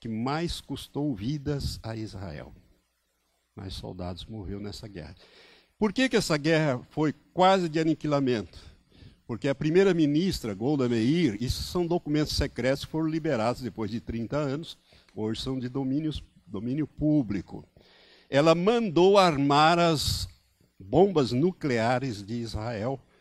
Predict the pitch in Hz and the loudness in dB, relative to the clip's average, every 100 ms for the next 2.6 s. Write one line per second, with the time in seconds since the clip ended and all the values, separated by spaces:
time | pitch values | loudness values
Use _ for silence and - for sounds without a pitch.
0 | _ _ 110 104 95 107 98 104 101 - | _ _ -6 -6 -6 -8 -8 -8 -8 -10
1 | 110 110 110 - - - 117 120 104 110 | -12 -12 -12 -12 -16 -12 -10 -10 -10 -8
2 | 98 80 - - - | -8 -10 -12 -12 -14